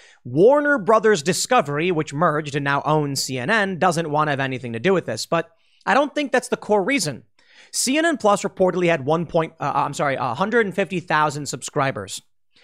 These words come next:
And at an average of about five bucks per month, they're pulling in, you know, let, let's, let's, let's be fair. It was like six bucks a month for the service. They did offer discounts, but let's just say they're pulling in nine bucks a month.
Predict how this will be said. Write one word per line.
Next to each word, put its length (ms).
And 340
at 100
an 100
average 400
of 80
about 260
five 380
bucks 260
per 220
month, 340
they're 140
pulling 380
in, 240
you 60
know, 200
let, 280
let's, 240
let's, 160
let's 160
be 120
fair. 360
It 100
was 180
like 140
six 280
bucks 260
a 80
month 300
for 180
the 100
service. 520
They 120
did 120
offer 240
discounts, 500
but 100
let's 180
just 200
say 120
they're 100
pulling 280
in 120
nine 260
bucks 280
a 60
month. 340